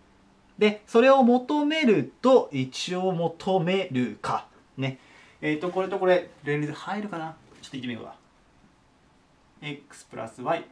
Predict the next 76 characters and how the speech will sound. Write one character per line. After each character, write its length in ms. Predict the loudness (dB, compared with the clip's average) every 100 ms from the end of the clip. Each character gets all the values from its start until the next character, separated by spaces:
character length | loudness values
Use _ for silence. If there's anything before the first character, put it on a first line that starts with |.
| _ -18
イ 140 | -18 -12
コ 260 | -8 -6
ー 40 | -6
ル 120 | -8
ゼ 120 | -8
ロ 100 | -8
で 40 | -8
し 60 |
ょ？ 120 | -10 -12 _ _ -10
で、 100 | -6
こ 220 | -6 -8
っ 20 | -12
ち 160 | -8
が 260 | -2 -2 -4
X 760 | -14 -16 -18 _ -20 -16 -14 -16
プ 100 | -12
ラ 120 | -10 -10
ス、 140 | -10
ち 80 | -12
っ 20 |
ち 60 | -10
ゃ 40 |
く 40 |
て 60 | -8
ご 60 | -8
め 100 | -8
ん 20 |
ね。 160 | -8 -4
三 320 | -2 -2 0
ワ 120 | -2
イ。 80 | -2 -12
一 120 | -6
応 220 | -4 -4 -10
移 100 | -8
項 240 | -4 -4
し 60 | -6
て 60 |
二 160 | -6 -6
に 100 | -6
し 40 |
と 100 | -8
こ 120 | -8
う 20 | -8
か。 160 | -10 -18 _ _ _ _ _ _ _ _
引 180 | -10 -6
き 20 |
算 220 | -4 -4
す 100 | -8
る 120 | -10
と 180 | -6 -6
マ 240 | -4 -4
イ 80 | -4
ナ 100 | -6
ス 140 | -8 -10
二 160 | -2
ワ 100 | -2
イ。 120 | -2 -8 -20 _ -20 _ _ -10
で、 320 | -8 -6 -8
え 40 |
ー 80 | -8
と、 140 | -12 -10
マ 180 | -6
イ 120 | -6 -6
ナ 100 | -10
ス 140 | -10
二 140 | -12
か。 160 | -12 -16 _ _ _ _ _ _ -8
だ 120 | -4
か 100 | -2
ら、 80 | 0
Y 340 | 2 0 0
イ 40 | -8
コ 200 | -10 -8
ー 60 |
ル 240 | -8 -10 -12 _ _
一。 400 | -16 -14 -10 -12